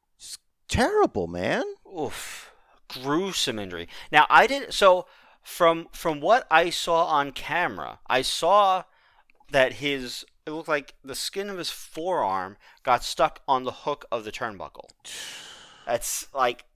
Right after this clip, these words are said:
Speaker 2: that sounds cringy, painful as, as hell, I gotta say.
Speaker 1: Yeah, I'm already
Speaker 2: Um,
Speaker 1: crying, so.
Speaker 2: We saw there was a ton of blood from it. I didn't know, A, that it got that deep.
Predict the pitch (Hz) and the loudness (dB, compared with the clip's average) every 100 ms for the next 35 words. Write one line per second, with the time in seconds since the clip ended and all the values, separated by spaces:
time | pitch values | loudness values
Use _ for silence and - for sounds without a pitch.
0 | - 135 131 - 131 123 127 127 127 123 | -2 0 0 0 0 0 0 0 0 -2
1 | 120 120 113 110 107 101 - - _ - | -2 -4 -8 -12 -14 -14 -16 -16 _ -20
2 | - 156 151 143 123 127 127 117 117 117 | -10 -8 -8 -8 -10 -10 -10 -10 -10 -10
3 | - 107 95 90 - - 104 98 90 90 | -8 -8 -8 -12 -16 -12 -10 -10 -8 -6
4 | 71 85 92 82 - 73 - 113 113 104 | -6 -6 -8 -8 -10 -12 -10 0 6 8
5 | 131 143 131 120 110 104 - 95 90 85 | 6 6 6 6 4 2 -4 -2 -2 -6
6 | 80 - - 85 85 82 _ _ _ _ | -12 -14 -10 -10 -10 -12 _ _ _ _
7 | _ _ _ _ - 160 156 - 196 208 | _ _ _ _ -6 -4 -2 2 4 6
8 | 190 151 127 - - - 143 151 113 107 | 4 0 -4 -8 -10 -4 -2 0 0 0
9 | 98 - 87 76 - - _ _ 120 143 | -2 -4 -14 -14 -18 -20 _ _ 2 2
10 | 202 214 190 165 160 151 131 - 131 165 | 2 -2 -4 -2 2 2 2 0 -4 -4
11 | 175 139 127 117 - 110 92 82 82 76 | -6 -4 2 2 2 -4 -4 -10 -20 -20